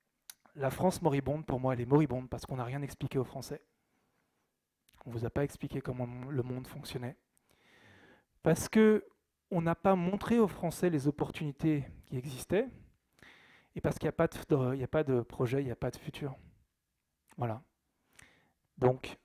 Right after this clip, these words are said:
forcément, on est dépri-, on est déprimé parce qu'on ne sait pas où on va. On sait, et c'est justement ma prochaine slide. Hop, euh, bon,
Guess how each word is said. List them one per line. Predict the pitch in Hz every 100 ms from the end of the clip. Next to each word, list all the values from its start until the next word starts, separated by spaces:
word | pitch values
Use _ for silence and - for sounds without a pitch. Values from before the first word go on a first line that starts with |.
| _
forcément, | - 139 - 143 131 127
on | 117
est |
dépri-, | 120 - 139 151
on |
est | 127
déprimé | 131 - 135 165
parce | 160 -
qu'on | 143
ne |
sait | - 123
pas | 123
où | 120 120
on |
va. | 113 117 - _ _ - 139
On |
sait, | 120 143 -
et | 123
c'est | 127
justement | 123 131 143 127
ma | 110 113
prochaine | - 135 131
slide. | - 123 123 - _ _ - _ -
Hop, | - - - _ _ -
euh, |
bon, | 156